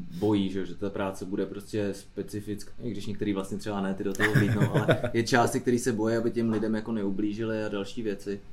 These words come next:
Speaker 1: což se samozřejmě může stát, pokud ten trenér není úplně še-, třeba šikovnej, můžu říct, asi jo,
Speaker 2: <laughs>
Speaker 1: ale, eh, oni se ty motivy třeba u těch začátečníků pořád opakujou, že,
Speaker 2: Přesně
Speaker 1: ty
Speaker 2: tak.
Speaker 1: věci.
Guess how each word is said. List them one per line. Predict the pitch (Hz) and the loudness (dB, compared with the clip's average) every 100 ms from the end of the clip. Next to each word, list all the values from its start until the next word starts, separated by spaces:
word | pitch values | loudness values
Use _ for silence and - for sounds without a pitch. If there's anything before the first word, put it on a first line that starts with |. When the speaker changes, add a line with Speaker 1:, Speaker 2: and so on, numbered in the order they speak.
| - | -8
Speaker 1:
což | 104 | -8
se | - 98 | -8 -8
samozřejmě | 101 98 101 | -4 -2 0
může | 101 101 101 | 0 0 -4
stát, | 101 95 | -4 -6
pokud | - - | -8 -6
ten | 101 92 | -4 -2
trenér | 98 101 98 - - - - - | 0 0 -2 -10 -12 -12 -8 -6
není | 101 101 | -2 -2
úplně | 90 101 101 | -2 -4 -2
še-, | 101 98 | -4 -6
třeba | - 101 101 101 98 98 - - - - - | -6 -4 -2 -2 -4 -6 -4 -2 0 -2 -2
šikovnej, | - - - - 113 | -4 -4 -6 -4 -4
můžu | 127 117 | -4 -4
říct, | 113 127 - - | -4 -6 -8 -10
asi | - 101 | -4 2
jo, | - 95 113 110 | 2 2 0 -4
Speaker 2:
<laughs> | - - - | -4 -4 -2
Speaker 1:
ale, | 110 104 104 101 101 101 98 - - | 0 2 4 4 4 2 0 -2 -2
eh, | 71 - - - - | -4 -4 -6 -6 -8
oni | - 110 110 | -2 0 2
se | 113 | 2
ty | 117 | 2
motivy | 117 107 110 104 | 2 2 2 2
třeba | 110 | 2
u | 104 | 2
těch | 120 | 2
začátečníků | 113 98 101 98 110 107 107 | 0 0 -2 -2 -6 -4 -4
pořád | 110 110 | -2 -4
opakujou, | 98 98 95 92 90 87 | -4 -8 -8 -6 -6 -2
že, | |
Speaker 2:
Přesně | 98 107 98 | -2 0 -2
Speaker 1:
ty | |
Speaker 2:
tak. | 95 | -2
Speaker 1:
věci. | 90 - | -6 -10